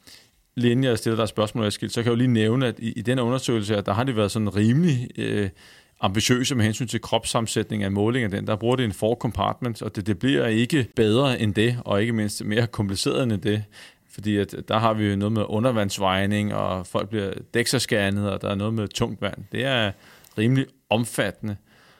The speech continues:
Og deres hvileforbrænding går det heller ikke på kompromis med. Det er også vigtigt, når det er sådan to vigtige parametre, man, man kigger på, der har betydning for det, vi skal kigge på. Øh, der er det iltoptagelsesmåling i hvile, øh, de får lavet. Men Eskild,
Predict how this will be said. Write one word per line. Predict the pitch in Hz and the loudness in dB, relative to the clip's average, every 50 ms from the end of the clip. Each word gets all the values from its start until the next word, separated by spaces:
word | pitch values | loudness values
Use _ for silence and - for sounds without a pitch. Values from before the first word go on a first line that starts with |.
| _ _ _ | _ _ _
Og | - - 98 | -8 -4 -2
deres | 87 101 - - | -2 -2 0 2
hvileforbrænding | 127 143 156 180 165 - 120 107 104 104 104 101 | 2 2 2 0 0 0 0 2 0 -2 -2 -2
går | 98 101 | -2 -2
det | 98 95 | 0 2
heller | 117 135 143 | 2 0 0
ikke | 135 - - | -2 -2 -2
på | - 117 110 | 0 0 0
kompromis | 104 - 120 107 95 107 107 110 120 | 2 0 -2 -2 0 -2 -2 -2 0
med. | 123 110 | 0 -2
Det | 107 98 | 0 0
er | 117 | 0
også | 113 110 98 104 | 0 0 0 0
vigtigt, | 107 110 - 131 | -2 -2 0 0
når | 113 104 | 0 0
det | 95 | 0
er | 92 | -2
sådan | - 107 104 | -2 -4 -4
to | - - | -4 -4
vigtige | 110 101 101 107 113 123 104 | -4 -4 -4 -4 -4 -4 -4
parametre, | - 107 98 104 110 - 113 | -4 -2 -2 -2 -2 -2 -4
man, | 110 101 95 | -4 -4 -4
man | 98 98 90 | -6 -6 -8
kigger | - 117 110 120 | -8 -6 -6 -6
på, | 120 - 120 110 104 | -6 -6 -6 -6 -6
der | - | -6
har | 101 | -6
betydning | - 101 95 - - 156 - 143 139 120 - | -8 -8 -6 -4 -2 -2 -2 -2 -4 -6 -2
for | - 107 98 90 - - - - - - - _ _ _ | -2 -2 -2 -2 -4 -10 -18 -20 -20 -20 -20 _ _ _
det, | - 113 113 | -2 -2 -2
vi | 110 | -2
skal | 110 104 | -4 -6
kigge | - - - 127 - | -6 -6 -8 -8 -4
på. | - 139 113 - 107 - - - - - _ _ - - - | -4 -4 -4 -4 -6 -10 -14 -20 -20 -20 _ _ -18 -12 -8
Øh, | 110 107 - - - - | -8 -6 -8 -8 -6 -2
der | 113 | 0
er | 107 98 95 110 | 2 2 2 2
det | 139 139 117 104 - | 2 2 0 0 0
iltoptagelsesmåling | - 113 107 143 131 - - 123 104 95 95 101 104 95 92 92 92 92 98 - | -2 -2 -2 -2 -4 -2 0 0 0 0 -2 -2 -2 -2 -2 -4 -4 -6 -6 -4
i | - 107 | -4 -4
hvile, | 98 90 95 95 92 92 95 104 127 113 107 - - - | -2 -2 -4 -4 -4 -6 -6 -6 -6 -8 -8 -10 -12 -8
øh, | 110 101 95 92 85 - _ _ _ _ - | -6 -6 -6 -6 -8 -12 _ _ _ _ -8
de | - 101 | -8 -6
får | - - 104 | -6 -6 -6
lavet. | 98 - - 85 92 95 92 - _ _ _ _ _ _ _ _ _ - - - _ _ _ - - _ _ _ _ _ _ - | -6 -6 -8 -10 -10 -12 -12 -14 _ _ _ _ _ _ _ _ _ -20 -20 -20 _ _ _ -20 -20 _ _ _ _ _ _ 0
Men | 110 110 | 0 2
Eskild, | 120 131 131 - - 175 160 - | 2 2 2 2 0 0 -2 -2